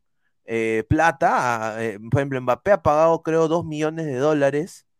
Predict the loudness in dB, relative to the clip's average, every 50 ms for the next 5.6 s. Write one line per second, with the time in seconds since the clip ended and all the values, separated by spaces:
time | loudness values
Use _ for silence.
0 | _ _ _ _ _ _ _ _ _ _ _ _ _ _ _ _ _ _ -20 -20
1 | -8 -4 0 0 0 0 -2 -2 -2 -2 0 -2 -2 -2 -2 0 0 0 -2 -4
2 | -6 -6 -6 -6 -8 -6 -6 -4 -6 -6 -8 -6 -6 -6 -6 -6 _ -6 -4 -4
3 | -4 -4 -6 -6 -8 -10 -12 -14 -16 -10 -6 -6 -6 -4 -2 -4 -4 -4 -6 -10
4 | -14 -14 -14 -16 -16 -12 -10 -10 -10 -8 -10 -12 -8 -6 -4 -4 -4 -4 -6 -8
5 | -12 _ -8 -4 -4 -4 -4 -6 -8 -10 -12 -16